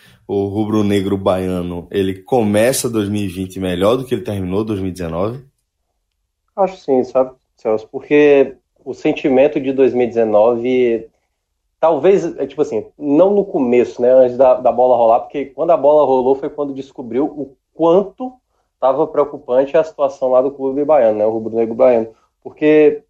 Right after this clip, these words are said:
Speaker 2: o, o, o Vitória, é, quando cai pra Série B, ele cai assim, mas muito arrasado. O Sport foi, foi um pouco similar, né, porque depois da, da, da gestão do, do Arnaldo Barros também tinha uma perspectiva muito negativa.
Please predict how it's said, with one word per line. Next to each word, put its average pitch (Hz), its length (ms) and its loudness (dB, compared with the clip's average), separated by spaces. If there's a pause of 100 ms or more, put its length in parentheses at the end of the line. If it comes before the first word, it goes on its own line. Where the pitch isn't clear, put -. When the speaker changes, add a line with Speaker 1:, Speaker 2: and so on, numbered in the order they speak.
(100)
Speaker 2:
o, 131 120 -10 (800)
o, - 20 -4
o 123 40 -2
Vitória, 143 680 2 (160)
é, 110 400 -4 (140)
quando 127 220 -4
cai 143 420 0
pra 113 240 -2
Série 104 260 -6
B, 104 500 -4 (500)
ele 113 200 -14 (100)
cai 151 260 0
assim, 160 560 -6
mas 156 240 0
muito 175 480 2
arrasado. 143 400 0
O 214 80 -2
Sport 240 580 -2
foi, 160 300 -6
foi 151 200 -12
um - 20 -16
pouco 147 220 -14
similar, 120 420 -2
né, 113 120 -2
porque - 180 -12
depois 127 320 -8
da, 127 280 2 (520)
da, 107 240 2
da 110 140 2
gestão 117 360 -4
do, 110 180 -6
do 110 140 -2
Arnaldo 117 280 0
Barros 127 280 0
também 135 420 0 (220)
tinha 135 120 -6
uma 131 60 -6
perspectiva 143 500 -6
muito 165 380 -4
negativa. 170 680 0